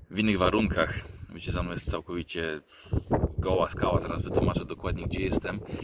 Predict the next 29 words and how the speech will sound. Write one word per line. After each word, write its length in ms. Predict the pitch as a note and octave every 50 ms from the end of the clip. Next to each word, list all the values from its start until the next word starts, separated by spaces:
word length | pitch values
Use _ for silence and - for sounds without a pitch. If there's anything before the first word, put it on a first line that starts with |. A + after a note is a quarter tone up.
| - - - - - - -
Co 120 | - F#2+
musiałem 300 | F2+ - - G2+ F#2 F2+
się 140 | - G2 -
ukryć, 320 | - - - - - -
ponieważ 720 | - - - - - - - - - - - - - - - - - - - - - - -
wiatr 300 | F#2+ E2+ E2+ E2+ - -
jest 480 | E2+ - - - - - - - -
mocny 600 | F#2 F2+ F2+ - - - - G2 F2+ E2+ E2 E2 - -
i 260 | - - D2+ F2+ F2
nie 140 | F2+ F#2 F2
było 160 | E2+ F2+ E2+
mi 160 | E2+ F2 E2 E2 - -
nic 200 | F2 E2 - -
słychać, 280 | F#2+ F2+ F2 D#2 -
co 240 | - F2 D#2 D2+ D2 - - - - - -
chcę 140 | - - D#2+
powiedzieć. 480 | - E2+ D#2+ E2 D2+ F#2 F#2+ - - - - - - - - - - - - - - - - - -
A 680 | - E2 D2+ D2 D2 C#2+ C#2+ C#2+ C#2 C#2 C#2 C#2 C#2+ C#2+ - - - - - - - - - - _ _ _ _ _ _ _ _ _ _ _ _ _ _ _ _ -
odnośnie 460 | - - F3 - - B2 - - G2+
wyjazdu 680 | F2 F2+ F#2+ F#2 F#2 G2 A2+ A2 G2 F#2 G#2 F#2+ F2+ E2
i 260 | E2 E2 E2 D#2+ D2+
nagrywania 600 | E2 E2+ E2+ E2+ F2 E2+ D#2+ D#2+ D#2 D2+ D2 -
sesji, 400 | - - A#2 A#2+ - - - F2
bo 80 | E2+
my 60 | D#2+ D#2
jesteśmy 300 | D#2+ - D#2 D#2 - -
w 80 | -
połowie, 640 | _ - E2+ D#2 D#2+ E2+ F2+ F2 - E2+ E2 E2 F2+
mm, 160 | - -